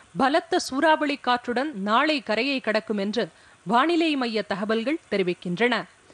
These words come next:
தற்போது இந்த புயல் கொல்கத்தாவிற்கு தென்மேற்க ஏறக்குறைய எழுநூறு கிலோமீட்டர் தொலைவில் மேற்கு மத்திய வங்கக்கடலில் அதிவேக புயலாக நிலை கொண்டுள்ளதாகவும் வானிலை மையம் தெரிவித்துள்ளது. இதன் காரணமாக மேற்கு வங்கம்,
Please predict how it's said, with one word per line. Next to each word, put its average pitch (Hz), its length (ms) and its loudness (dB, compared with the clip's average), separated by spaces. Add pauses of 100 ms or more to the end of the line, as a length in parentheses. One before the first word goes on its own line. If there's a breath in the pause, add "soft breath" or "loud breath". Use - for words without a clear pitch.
(520 loud breath)
தற்போது 277 580 4
இந்த 233 220 2
புயல் 262 440 0
கொல்கத்தாவிற்கு 277 880 2
தென்மேற்க 254 720 0 (100)
ஏறக்குறைய 254 800 2
எழுநூறு 285 560 4
கிலோமீட்டர் 262 580 2
தொலைவில் 226 440 0 (260 loud breath)
மேற்கு 311 500 2
மத்திய 262 380 0
வங்கக்கடலில் 226 760 0
அதிவேக 294 640 2
புயலாக 247 400 2
நிலை 220 300 0
கொண்டுள்ளதாகவும் 214 760 0 (360 loud breath)
வானிலை 220 460 0
மையம் 190 300 -4 (140)
தெரிவித்துள்ளது. 190 720 0 (800 soft breath)
இதன் 359 300 6
காரணமாக 277 800 2
மேற்கு 254 420 0
வங்கம், 240 380 0